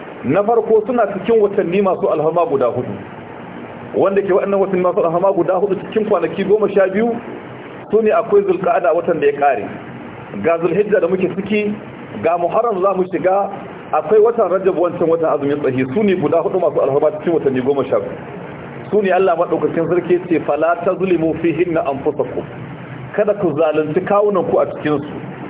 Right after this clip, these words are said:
Malamai suka ce zalunta kai shine ga abin da ya kamata kai ka ƙi. Ya kamata in kai azur ka ƙare ka tashi kira sa raka'a biyu baka tashi ba. Ka zalunci kanka.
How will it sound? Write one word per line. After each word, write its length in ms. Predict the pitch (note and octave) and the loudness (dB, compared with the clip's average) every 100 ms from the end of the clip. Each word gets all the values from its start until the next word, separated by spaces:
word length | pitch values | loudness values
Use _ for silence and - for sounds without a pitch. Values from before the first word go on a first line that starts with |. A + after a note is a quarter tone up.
| - - - | -12 -12 -4
Malamai 420 | A#2+ D#3 D#3+ F#3+ G#3 | 0 2 2 2 2
suka 160 | - F#3+ | -2 0
ce 200 | F3+ D3+ - - - C3+ | 2 2 -2 -6 -4 2
zalunta 420 | G3 G#3+ A#3 G#3 G3+ | 4 4 2 0 2
kai 120 | F3+ F#3 | 0 0
shine 380 | G#3+ G#3 D#3+ - - - - G#2 | 2 2 2 -2 -8 -12 -12 -2
ga 160 | E3+ E3+ E3+ | 0 2 0
abin 260 | F#3+ C4 | 2 2
da 60 | G#3 | 4
ya 60 | G#3 | 2
kamata 300 | F#3 F3 F3 D#3 | 2 2 0 0
kai 100 | D#3+ | 0
ka 100 | D#3 | 0
ƙi. 240 | - B2+ - - - - - - - - A2+ | -2 -6 -6 -12 -14 -14 -14 -14 -14 -10 -2
Ya 220 | D3+ A3+ | 0 2
kamata 360 | A#3 G#3 G#3 G#3+ | 2 2 2 0
in 160 | G3 G3+ | 0 4
kai 120 | G#3 G3+ | 4 4
azur 260 | E3+ F3+ E3 | 4 2 2
ka 100 | E3 | 0
ƙare 320 | E3 F3+ D3 | 2 0 0
ka 60 | D3 | 0
tashi 260 | F3+ D#3+ | 0 -2
kira 220 | D3+ D#3+ D#3 | 0 0 2
sa 120 | D#3 | 0
raka'a 220 | C#3 E3 | 2 0
biyu 100 | C#3+ | 0
baka 160 | C3+ C3 | -2 0
tashi 260 | D3 - - | 0 0 -6
ba. 80 | - - - - - - - | -8 -8 -14 -14 -14 -12 -2
Ka 140 | F3+ | 2
zalunci 340 | F#3 D#3+ C#3 C#3 | 2 2 0 -2
kanka. 300 | C#3 - | -4 -4